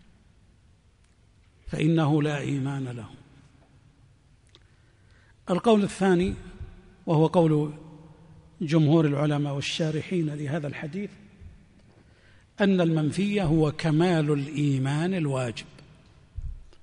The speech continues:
كمال الإيمان الواجب. والفرق بينهما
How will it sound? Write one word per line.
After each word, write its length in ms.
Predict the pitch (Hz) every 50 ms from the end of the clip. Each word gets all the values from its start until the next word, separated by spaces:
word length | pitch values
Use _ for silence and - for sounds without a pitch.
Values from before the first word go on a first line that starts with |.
| - - - - _ _ _ _ _ _ _
كمال 420 | - 143 147 139 139 151 156 143 147
الإيمان 600 | 147 151 143 143 147 147 160 170 190 220 233 240 - - - - - - - - - - - - - - - _ - - _ - _ _ _ _ _ _ _ _ _ _ _ _ _ _ _ -
الواجب. 440 | 220 190 160 120 110 - - - - - - - - - - - - - - - - - - _ _ - - - _ - - - - - - _ _ _ _ _ _ _ _ _ _ _ _ _ _ _ _ -
والفرق 380 | - 143 - - 190 190 - 185
بينهما 640 | 165 170 160 151 156 147 117 143 139 143 156 185